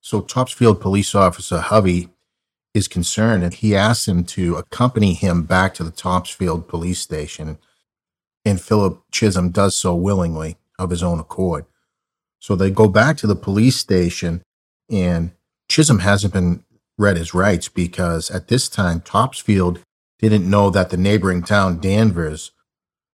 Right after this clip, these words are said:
was even investigating a murder. So it's strange, I know, that one jurisdiction just, you know, yards away is investigating a homicide, and now they have a potential suspect in the next town, but that's how these things go sometimes.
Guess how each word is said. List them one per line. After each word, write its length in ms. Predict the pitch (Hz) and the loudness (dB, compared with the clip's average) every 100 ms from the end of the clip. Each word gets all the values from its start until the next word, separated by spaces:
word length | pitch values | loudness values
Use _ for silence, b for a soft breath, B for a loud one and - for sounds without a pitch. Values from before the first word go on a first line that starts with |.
| - | -6
was 160 | 104 - | -4 -2
even 280 | 110 101 | 0 0
investigating 720 | 95 90 110 - 101 90 85 78 | -2 2 2 2 -2 -2 -4 -8
a 60 | |
murder. 440 | 78 76 71 67 - _ _ _ _ | -10 -10 -10 -14 -20 _ _ _ _
So 420 | - 95 85 82 - _ 107 | -8 -2 -2 -4 -10 _ -12
it's 180 | 90 | -8
strange, 460 | - - 110 101 92 | -8 0 2 2 0
I 100 | 90 | -2
know, 280 | 92 98 87 | 0 2 0
that 240 | 87 85 | -2 -2
one 260 | 90 95 95 | -2 0 0
jurisdiction 760 | 90 90 87 - 95 - 92 85 | 0 -2 -2 -4 -6 -2 -2 -2
just, 420 | 95 90 - - 107 | -2 -4 -6 -8 -4
you 80 | |
know, 160 | 92 85 | -2 -2
yards 500 | 82 87 90 92 - | -2 0 0 0 -2
away 320 | 87 90 95 | -2 0 0
is 140 | 90 87 | 0 -2
investigating 640 | 87 87 - 87 90 82 | -4 -4 -4 -2 -2 -2
a 60 | |
homicide, 800 | 78 90 95 90 - 80 78 78 _ _ _ _ _ _ - | -4 -2 -2 -2 -4 -6 -6 -8 _ _ _ _ _ _ -4
and 240 | 85 82 | -2 0
now 180 | 90 87 | 2 2
they 200 | 87 82 | 0 -2
have 240 | 87 87 | -2 -2
a 80 | 82 | -4
potential 560 | - 95 - 98 - 82 | -6 -14 -2 -2 -2 -8
suspect 720 | - 92 - - 80 80 - | -2 -2 -2 -6 -6 -6 -6
in 80 | 85 | -4
the 100 | 82 | -4
next 340 | 85 87 - | -4 -6 -8
town, 440 | - 98 82 76 78 | -2 -2 -2 -4 -10
but 240 | 78 73 - | -10 -8 -8
that's 220 | 85 - | -6 -2
how 180 | 85 82 | -4 -4
these 240 | 82 - | -6 -8
things 240 | 82 78 | -8 -8
go 200 | - 90 | -4 -4
sometimes. 680 | 87 78 78 - 76 73 - | -4 -10 -14 -14 -14 -14 -20